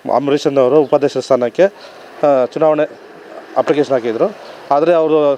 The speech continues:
ಬಿ ಜೆ ಪಿ ಕಡೆಯಿಂದ ಹಾಕಿದಂಥ ಅಪ್ಲಿಕೇಶನ್ ತಿರಸ್ಕೃತವಾಗಿದ್ದು, ಈ, ಈ ಕಾಂಗ್ರೆಸ್ ಕಡೆಯಿಂದ ಬೆಂಬಲಿತ ಅಭ್ಯರ್ಥಿಗಳು ಜಯಶೀಲರಾಗಿದ್ದಾರೆ. ಸದಸ್ಯರಿದ್ದು,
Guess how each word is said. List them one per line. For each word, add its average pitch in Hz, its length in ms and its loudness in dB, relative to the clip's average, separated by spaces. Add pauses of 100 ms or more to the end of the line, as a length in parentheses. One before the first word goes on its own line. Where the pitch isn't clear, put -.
ಬಿ 147 80 -6
ಜೆ 160 140 0
ಪಿ 151 80 -6
ಕಡೆಯಿಂದ 143 300 -2
ಹಾಕಿದಂಥ 135 640 2
ಅಪ್ಲಿಕೇಶನ್ 143 840 0
ತಿರಸ್ಕೃತವಾಗಿದ್ದು, 143 880 -2 (420)
ಈ, 175 140 4
ಈ 139 300 2
ಕಾಂಗ್ರೆಸ್ 156 340 0
ಕಡೆಯಿಂದ 147 260 -2
ಬೆಂಬಲಿತ 139 380 -4
ಅಭ್ಯರ್ಥಿಗಳು 131 560 -2 (360)
ಜಯಶೀಲರಾಗಿದ್ದಾರೆ. 127 800 0 (160)
ಸದಸ್ಯರಿದ್ದು, 143 540 0